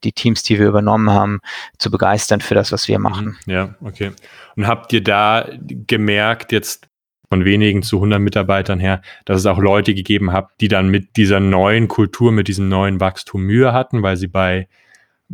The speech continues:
Speaker 2: ja, bei diesem kleinen Startup eigentlich dabei sein wollten? Also, d-, wir hatten jetzt letztes Mal Boris da zum Beispiel, der von Goodpatch, der davon erzählt hat, wie groß die Herausforderungen sein können, wenn,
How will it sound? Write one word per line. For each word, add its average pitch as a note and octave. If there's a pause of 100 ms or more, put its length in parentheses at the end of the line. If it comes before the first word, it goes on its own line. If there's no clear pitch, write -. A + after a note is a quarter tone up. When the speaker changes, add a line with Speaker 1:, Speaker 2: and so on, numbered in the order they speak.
(140)
Speaker 2:
ja, F2
bei F#2
diesem G2
kleinen G2
Startup A#2
eigentlich A2
dabei G2+
sein G2+
wollten? G#2
Also, F#2
d-, G2
wir F#2+
hatten F#2+
jetzt -
letztes G2
Mal F#2
Boris G#2+
da G2
zum G2
Beispiel, F#2
der F#2
von F#2
Goodpatch, -
der G2
davon F#2+
erzählt F#2+
hat, F#2+
wie F#2+
groß G2
die G2+
Herausforderungen F2+
sein G2
können, G2
wenn, F#2